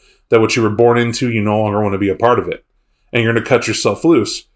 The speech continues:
Well, what if you're a Get Offenders that doesn't believe into the strength motif?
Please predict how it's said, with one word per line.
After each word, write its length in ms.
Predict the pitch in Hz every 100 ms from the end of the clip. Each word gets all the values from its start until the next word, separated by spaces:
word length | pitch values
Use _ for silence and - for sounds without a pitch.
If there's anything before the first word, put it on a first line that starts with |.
| _ _ _ _ _
Well, 100 | 135
what 140 | 147 269
if 100 | 208
you're 160 | 196
a 40 | 156
Get 140 | 180
Offenders 400 | 147 175 151 127
that 120 | 147
doesn't 260 | 123 143 139
believe 340 | 135 127 139
into 280 | 117 113 123
the 80 | 110
strength 400 | - - 113 113
motif? 580 | 113 101 123 98 -